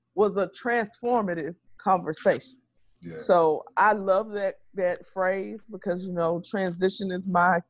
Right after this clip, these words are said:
Speaker 1: my thing when it
Speaker 2: Mm.
Speaker 1: comes to, uh, coaching. And so I love that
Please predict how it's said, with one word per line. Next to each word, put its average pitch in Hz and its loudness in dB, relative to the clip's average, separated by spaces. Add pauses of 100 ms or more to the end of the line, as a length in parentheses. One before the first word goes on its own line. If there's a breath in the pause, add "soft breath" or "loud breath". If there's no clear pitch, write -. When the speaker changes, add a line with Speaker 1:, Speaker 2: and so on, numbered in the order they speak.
(220)
Speaker 1:
my 170 2 (120)
thing 185 -2
when 185 -2
it 151 -6
Speaker 2:
Mm. 190 -6
Speaker 1:
comes 185 -4
to, 185 4 (580)
uh, 202 6
coaching. 226 -2
And 202 -2
so 202 6
I 202 8
love 185 4
that 151 0